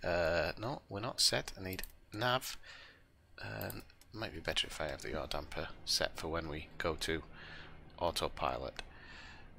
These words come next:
Okay, so we've got a fair amount of space here. I think, because I know we're not gonna taxi to that building, I'm gonna ask for a pushback to, uh, the right at some point. So I'm gonna ask him to start the pushback and then I'll request him to go to the right.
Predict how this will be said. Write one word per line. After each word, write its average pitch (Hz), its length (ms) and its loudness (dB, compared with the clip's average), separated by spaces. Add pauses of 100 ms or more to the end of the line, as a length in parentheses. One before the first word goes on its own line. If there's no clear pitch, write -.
(600)
Okay, 220 200 12
so - 160 12
we've 175 120 12
got 170 140 12
a 156 40 12
fair 180 360 12
amount 156 280 12
of - 60 12
space 127 460 12
here. 104 360 12 (680)
I 123 80 12
think, 165 580 10 (160)
because 127 280 6
I 127 60 12
know 135 160 10
we're 135 80 10
not 127 140 10
gonna 120 160 6
taxi - 340 10
to 117 100 10
that 107 220 12
building, 110 480 8 (120)
I'm 110 140 4
gonna 120 180 6
ask 120 180 8
for - 140 4
a - 40 0
pushback - 640 8 (140)
to, 98 800 6
uh, 90 500 10
the 82 120 2
right 82 340 10
at - 120 4
some 78 240 6
point. 92 340 2
So - 160 8
I'm 87 160 4
gonna 104 300 6
ask - 180 2
him 98 120 -2
to - 80 4
start 117 280 12
the - 60 -2
pushback - 480 8
and - 80 -2
then 85 120 4
I'll 78 120 4
request - 420 2
him 76 100 -2
to - 120 2
go 69 160 0
to - 140 -2
the 64 60 -2
right. 62 360 0